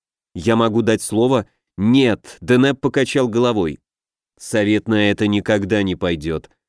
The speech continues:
До тех пор, пока не будет подстраховки, в казну Аида ты не попадёшь». «А под подстраховкой ты имеешь в виду наследника?»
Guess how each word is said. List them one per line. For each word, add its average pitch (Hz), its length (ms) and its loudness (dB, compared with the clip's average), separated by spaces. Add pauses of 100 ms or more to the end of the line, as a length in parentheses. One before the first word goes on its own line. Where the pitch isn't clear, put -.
(180)
До 117 240 0
тех 143 320 0
пор, 139 220 4
пока 131 320 0
не 127 120 2
будет 120 320 -2
подстраховки, 123 960 -2 (120)
в - 120 -20
казну 143 480 2
Аида 131 380 2
ты 135 160 0
не 127 120 2
попадёшь». 104 760 -4 (640)
«А 101 180 0
под - 240 -4
подстраховкой 113 880 0
ты 117 220 0
имеешь 110 300 0
в - 20 -14
виду 107 380 0 (380)
наследника?» 101 1120 -2